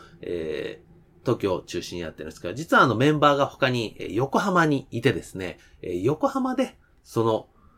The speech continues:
クミッチェル以外の方がですね、お二人で、もしくは三人かな、えー、で、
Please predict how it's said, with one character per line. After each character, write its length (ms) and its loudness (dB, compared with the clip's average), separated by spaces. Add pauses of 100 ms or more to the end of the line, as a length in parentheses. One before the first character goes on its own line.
(760)
ク 100 -2
ミ 80 2
ッ 20 -8
チ 120 0
ェ 40 2
ル 60 2
以 80 6
外 200 6
の 140 -10 (360)
方 240 -2
が 100 -2
で 80 -12
す 120 -16
ね、 200 -6 (100)
お 60 -8
二 220 2
人 100 0
で、 180 -10 (280)
も 100 -8
し 60 -8
く 100 -6
は 260 -4
三 280 -10
人 160 -10
か 200 -2
な、 140 -2 (240)
え 480 4
ー、 20 -14
で、 300 2